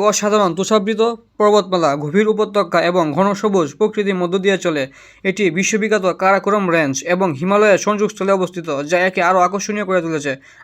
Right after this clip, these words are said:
আপনার ট্রিপের জন্য এই হাইওয়ে হবে একটি দারুণ অভিজ্ঞতা। বন্ধুরা, এটি হচ্ছে ভারতে অবস্থিত জজিলা পাস। জম্মু ও কাশ্মীরের হিমালয় অঞ্চলে অবস্থিত। উচ্চতা,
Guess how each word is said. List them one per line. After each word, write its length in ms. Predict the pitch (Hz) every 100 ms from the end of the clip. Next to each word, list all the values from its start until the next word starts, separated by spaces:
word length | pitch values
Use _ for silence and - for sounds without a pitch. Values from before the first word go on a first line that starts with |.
| 190
আপনার 240 | 185 208 180
ট্রিপের 280 | - 196 220 202
জন্য 140 | 202 185
এই 80 | 190 170
হাইওয়ে 280 | 180 202 196
হবে 160 | 185 170
একটি 160 | 165 185 156
দারুণ 220 | 180 196 170
অভিজ্ঞতা। 380 | 165 160 139 123 - _ _ _ _ _ _ _ - - - _ _ _ _ _
বন্ধুরা, 380 | 165 180 196 170 165
এটি 120 | 165 208
হচ্ছে 220 | - 190 185 190 156
ভারতে 260 | 156 180 196 202
অবস্থিত 320 | 196 190 185 175 175 147
জজিলা 340 | 185 202 202 190
পাস। 180 | 147 131 - _ _ _ _ 156
জম্মু 420 | 170 214 214 185 151 247 175
ও 20 | 160 139 -
কাশ্মীরের 520 | 180 - 196 190 143 - _ _ _ _ _ _ _ _ -
হিমালয় 340 | 175 202 208 208
অঞ্চলে 240 | 190 202 180
অবস্থিত। 300 | 170 - 160 151 190
উচ্চতা, 380 | 202 202 180